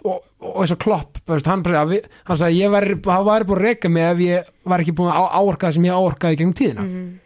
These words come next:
Speaker 2: Akkurat.
Speaker 1: Og þú veist, það er bara staðan,
Speaker 2: Já,
Speaker 1: skilur.
Speaker 2: ég meina, þú veist,
Speaker 1: Og
Speaker 2: þetta er bara svona ákveðið
Speaker 1: þetta er ruthless
Speaker 2: á-
Speaker 1: business
Speaker 2: Já,
Speaker 1: líka.
Speaker 2: þetta er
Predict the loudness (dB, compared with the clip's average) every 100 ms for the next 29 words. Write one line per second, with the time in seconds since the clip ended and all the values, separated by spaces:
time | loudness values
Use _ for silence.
0 | _ -14 -14 -12 0 2 2 -2 -2 -2
1 | 0 -2 0 2 2 0 2 2 0 0
2 | 0 0 -2 0 2 2 2 -2 -6 -4
3 | -2 -2 -2 -2 2 2 2 2 0 -2
4 | -2 -4 -6 -12 -6 -4 -2 -4 -8 -6
5 | -6